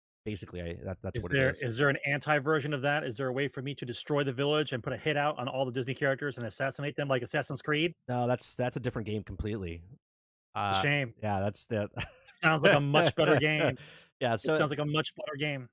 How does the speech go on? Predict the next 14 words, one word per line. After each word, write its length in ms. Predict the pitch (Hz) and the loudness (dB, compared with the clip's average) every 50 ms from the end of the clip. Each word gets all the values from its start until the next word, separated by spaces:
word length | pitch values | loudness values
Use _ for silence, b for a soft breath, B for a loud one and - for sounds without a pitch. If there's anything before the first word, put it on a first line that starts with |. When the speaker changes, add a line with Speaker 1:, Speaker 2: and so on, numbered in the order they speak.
| _ - | _ 0
Speaker 1:
Yeah, 140 | 143 131 | 0 0
so 200 | 120 - 160 160 | 0 2 2 4
it's, 160 | 165 170 160 - | 4 2 2 0
it's, 200 | 185 190 - - | -4 -4 -2 -2
it's 200 | - 208 196 - | -4 -2 -2 -2
a 40 | 208 | -4
cute 260 | - - 208 202 175 | -6 -4 -4 -4 -2
little 220 | 160 160 147 147 | 0 0 0 0
game. 300 | 135 139 131 127 131 135 | 0 0 0 0 0 0
There's, 200 | 147 170 156 - - - | -2 -4 -4 -6 -8 -4
there's 140 | 196 208 202 | -2 0 0
a 60 | 233 | 2
little, 300 | 233 247 226 214 175 - _ _ _ _ _ _ _ _ _ _ _ - | 2 4 4 4 4 2 _ _ _ _ _ _ _ _ _ _ _ -4
little, 240 | 190 175 147 117 | 0 0 0 -2